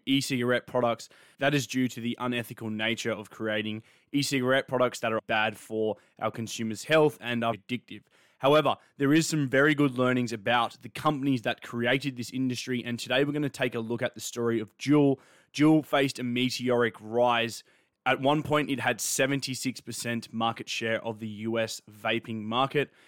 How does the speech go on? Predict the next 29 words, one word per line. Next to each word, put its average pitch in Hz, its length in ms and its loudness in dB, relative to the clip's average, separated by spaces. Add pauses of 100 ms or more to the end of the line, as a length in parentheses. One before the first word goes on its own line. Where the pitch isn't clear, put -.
(160)
and 131 260 0
it 139 80 -2
is 135 180 0
essentially 151 640 0
crashed - 500 0
and 120 160 -6
burned, 120 380 0
and 117 180 -4
there 117 140 0
are 117 40 0
questions 131 440 0
about 117 260 -2
whether 113 280 -2 (200)
Juul 120 340 0
can 113 380 -6 (400)
keep 147 240 2
operating. 120 560 0 (240)
Then 143 160 2
we're 165 60 2
gonna 160 160 2
take 139 260 -4
a 131 60 0
look 127 200 0
at 120 200 -2
the 113 260 -8
Chinese 127 640 0
company 120 540 -4
called 110 340 -6
Relax. 131 600 -2